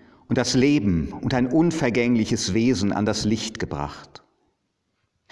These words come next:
Wir preisen dich, Herr, an deinem Tage,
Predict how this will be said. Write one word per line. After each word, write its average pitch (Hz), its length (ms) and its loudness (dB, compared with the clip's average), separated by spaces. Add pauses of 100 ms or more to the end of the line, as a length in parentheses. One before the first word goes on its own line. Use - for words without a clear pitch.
(140)
Wir 117 120 2
preisen 135 460 2
dich, 120 180 0
Herr, 127 200 0
an 120 100 0
deinem 123 380 2
Tage, 98 580 -2